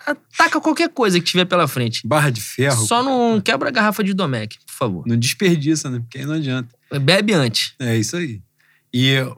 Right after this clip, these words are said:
Speaker 2: pra gente finalizar esse ponto, tem um discurso belíssimo do Paulão no pós-jogo ontem
Speaker 1: Porra,
Speaker 2: do
Speaker 1: Paulão é um
Speaker 2: do
Speaker 1: maluco
Speaker 2: Ceará.
Speaker 1: maravilhoso,
Speaker 2: Paulão
Speaker 1: né?
Speaker 2: que fede a Flamengo em dois mil e vinte e um, né, mano?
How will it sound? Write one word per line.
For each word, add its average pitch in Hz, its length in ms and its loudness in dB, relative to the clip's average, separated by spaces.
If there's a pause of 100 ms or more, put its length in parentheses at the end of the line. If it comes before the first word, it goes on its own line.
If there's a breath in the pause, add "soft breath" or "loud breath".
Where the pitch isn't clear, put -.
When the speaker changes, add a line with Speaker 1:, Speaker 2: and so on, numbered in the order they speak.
(160)
Speaker 2:
pra 135 140 2
gente 135 400 -2
finalizar 120 520 0
esse 113 180 -4
ponto, 151 420 -4 (220)
tem 131 100 0
um 143 60 2
discurso 147 400 -4
belíssimo 151 440 0
do 147 100 -2
Paulão 143 540 0 (360)
no 104 140 -2
pós-jogo 117 600 0
ontem 110 180 2
Speaker 1:
Porra, 202 180 4
Speaker 2:
do - 60 -2
Speaker 1:
Paulão 220 720 2
é 175 100 4
um 220 360 2
Speaker 2:
do 214 80 2 (220)
Speaker 1:
maluco 156 240 4
Speaker 2:
Ceará. 127 160 0
Speaker 1:
maravilhoso, 247 420 2
Speaker 2:
Paulão 170 260 4
Speaker 1:
né? 214 80 0
Speaker 2:
que - 120 -6
fede 185 520 0
a 240 60 2
Flamengo 160 420 2
em - 20 2
dois 190 160 4
mil 196 120 2
e - 20 2
vinte 233 160 0
e 214 60 -2
um, 190 40 2
né, 190 60 2
mano? 131 180 0